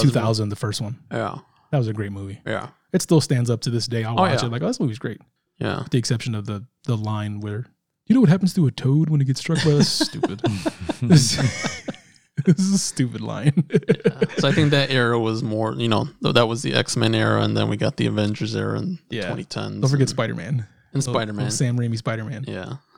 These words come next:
Speaker 2: Those still hold up too. At least one and two does.
Speaker 1: Yeah, one and two do.
Speaker 2: One and two's,
Speaker 1: Three,
Speaker 2: one and two's
Speaker 1: uh,
Speaker 2: pretty good. <laughs> Those are
Speaker 1: yeah.
Speaker 2: g-, pretty good movies.
Speaker 1: Yeah. Well, I mean,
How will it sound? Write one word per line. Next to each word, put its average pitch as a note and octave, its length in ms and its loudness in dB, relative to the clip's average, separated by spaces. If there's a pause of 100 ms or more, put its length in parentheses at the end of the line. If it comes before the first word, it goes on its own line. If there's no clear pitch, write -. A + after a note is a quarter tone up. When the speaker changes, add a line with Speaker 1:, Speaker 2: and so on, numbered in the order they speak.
Speaker 2:
Those G3+ 160 6
still G3+ 160 4
hold E3+ 180 6
up C#3 120 6
too. C#3+ 140 4
At C#3+ 60 6
least - 180 4
one D#3 140 6
and A2 100 2
two G#2+ 180 -8
does. G2 260 -8
Speaker 1:
Yeah, B2+ 100 0
one D3 160 2
and F#3+ 100 2
two B2 140 -4
do. G#2 100 -8 (140)
Speaker 2:
One F#3 120 0
and G#3+ 100 -2
two's, G3+ 120 4
Speaker 1:
Three, D#3 280 2
Speaker 2:
one G#3+ 120 4
and A3+ 100 2
two's F#3 200 4
Speaker 1:
uh, C3 120 -2
Speaker 2:
pretty C#3 200 2
good. - 320 -8
<laughs> - 420 -2
Those F3+ 140 2
are F#3 60 8
Speaker 1:
yeah. D#3 100 4
Speaker 2:
g-, F#3+ 80 2
pretty D#3+ 280 6
good C3 160 4
movies. A2 320 -6 (180)
Speaker 1:
Yeah. - 240 -8 (500)
Well, D#3 120 0
I F3 40 2
mean, F3+ 320 -2